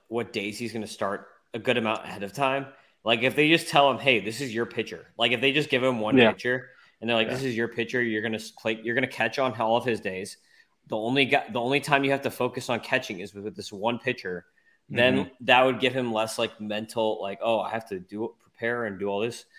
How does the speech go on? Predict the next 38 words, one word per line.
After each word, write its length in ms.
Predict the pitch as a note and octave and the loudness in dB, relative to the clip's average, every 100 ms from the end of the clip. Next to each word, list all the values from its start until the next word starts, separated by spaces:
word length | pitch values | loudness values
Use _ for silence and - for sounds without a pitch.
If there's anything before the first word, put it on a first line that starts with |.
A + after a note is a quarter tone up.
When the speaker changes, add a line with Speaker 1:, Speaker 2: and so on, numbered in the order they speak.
| - _ | -20 _
Speaker 1:
Like, 160 | G2+ F#2 | -4 -2
then 120 | A#2 | -2
he 120 | C3+ | 0
can 120 | C#3+ | 0
just 160 | B2 - | -2 -4
prepare 320 | B2+ - A#2+ | -8 -2 -2
to 60 | G2+ | 0
hit 340 | G2 A2+ - _ - | 0 -2 -4 _ -14
instead 360 | G2+ - G#2 | -12 -4 -2
of, 140 | G#2 F2+ | -2 -4
like, 340 | G2 F2+ F2+ _ _ _ _ _ | -6 -6 -10 _ _ _ _ _
doing 220 | - A#2 A2+ | 0 2 4
all 140 | G#2+ | 2
the 80 | G2+ | 0
pregame 520 | - A2 G#2+ G#2 F#2 | -4 -4 -2 -2 -4
catching 420 | - A2+ G2 F2+ | -6 -6 -6 -10
prep 240 | F#2 E2+ - | -6 -8 -8
stuff, 300 | - D#2+ - | -10 -12 -12
'cause 300 | F#2 F#2 - | -16 -16 -14
that's 160 | G#2 B2+ | -8 -4
a 40 | |
lot 200 | G2+ G2+ | 0 -2
of 40 | G2 | -2
s-, 160 | - - | -10 -12
they, 160 | G#2 B2+ | 0 2
they 160 | B2+ C#3+ | 6 4
do 140 | B2+ | 6
a 60 | D3+ | 0
ton. 440 | - C3 A#2 D#2 - _ _ _ | 0 -2 -2 -4 -14 _ _ _
Catchers 600 | - B2+ B2+ D3 - - | 4 4 6 2 0 -6
do 340 | - G#2 C3 B2+ | -12 -2 2 2
more 260 | A2+ A#2 | 4 4
than 160 | A2+ A2 | 4 0
any 220 | G#2+ G#2+ | 0 0
other 160 | G#2+ G#2 | 0 -2
position 480 | - G2+ G2+ G2+ F#2 | -6 -10 -8 -8 -4
by 200 | F#2 F#2+ | -4 -4
far, 540 | - F#2 F2+ E2+ - | -4 -2 -2 -4 -10